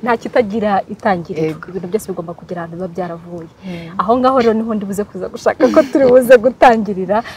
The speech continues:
Speaker 1: kugira
Speaker 2: Mm.
Speaker 1: ngo, kuko birashoboka yuko ubwo buzima wari urimo bwo kumva ko hari igihe ugeze kwiyanga, utikunze, uti-, wumva nta cyizere wifitiye, wumva utakiri mwiza ahari nk'uko uri
Speaker 2: Mm.
Speaker 1: mwiza. Birashoboka ko hari uwundi muntu aka kanya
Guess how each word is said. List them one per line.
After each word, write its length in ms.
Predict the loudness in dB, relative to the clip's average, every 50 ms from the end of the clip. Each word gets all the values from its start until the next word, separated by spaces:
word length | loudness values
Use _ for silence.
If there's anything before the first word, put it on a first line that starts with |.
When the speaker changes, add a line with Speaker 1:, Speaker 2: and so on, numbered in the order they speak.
| -14 -8 -4
Speaker 1:
kugira 240 | -2 0 0 0 0
Speaker 2:
Mm. 40 | 0
Speaker 1:
ngo, 160 | -2 -2 -4
kuko 360 | -4 -4 -6 -6 -2 2 2 4
birashoboka 400 | 4 2 0 -6 -6 -4 -2 -2
yuko 280 | -2 -4 -4 -2 -2 -2
ubwo 260 | -2 -4 -6 -8 -8
buzima 320 | -8 -10 -12 -12 -8 -4 -2
wari 200 | -2 -2 -2 -4
urimo 440 | -6 -6 -6 -6 -4 -4 -4 -4
bwo 140 | -4 -4 -8 -8
kumva 460 | -8 -10 -12 -12 -12 -10 -8 -8 -8
ko 180 | -6 -6 -4 -4
hari 160 | -4 -4 -6
igihe 180 | -8 -10 -10 -10
ugeze 240 | -8 -8 -10 -10 -12
kwiyanga, 720 | -14 -10 -8 -6 -6 -6 -6 -8 -8 -6 -4 -4 -4 -4
utikunze, 760 | -6 -8 -10 -12 -12 -10 -10 -10 -10 -8 -8 -8 -6 -6 -4
uti-, 360 | -6 -6 -10 -10 -10 -8 -8 -10 -12 -16 -18 -18 -18 -14 -8 -4
wumva 280 | -2 0 0 0 -2 -2
nta 160 | -4 -4 -6
cyizere 380 | -6 -8 -8 -6 -4 -4 -4 -4
wifitiye, 640 | -4 -6 -10 -10 -12 -12 -12 -12 -10 -6 -4 -4 -4
wumva 280 | -4 -4 -6 -6 -6 -8
utakiri 360 | -6 -6 -6 -6 -8 -8 -8
mwiza 360 | -8 -6 -6 -6 -4 -4 -2 -2
ahari 220 | 0 0 -2 -2 -4
nk'uko 480 | -4 -6 -8 -8 -4 -2 -2 -2 -2 -4 -8 -16 -18 -10 -6 -4
uri 160 | -2 0 0
Speaker 2:
Mm. 60 | 0
Speaker 1:
mwiza. 480 | 0 0 -2 -2 -4 -4 -4 -4 -4 -4 -6 -10 -18 -20 -20 -20 -20 _ _ _ _ _ _ _ _ _ -6
Birashoboka 380 | -2 -2 -2 -2 -2 -4 -2 0
ko 120 | 2 4
hari 100 | 4 4 2
uwundi 200 | 0 -2 -4 -4
muntu 180 | -6 -8 -8 -8
aka 120 | -10 -12
kanya 380 | -12 -10 -10 -8 -8 -10 -12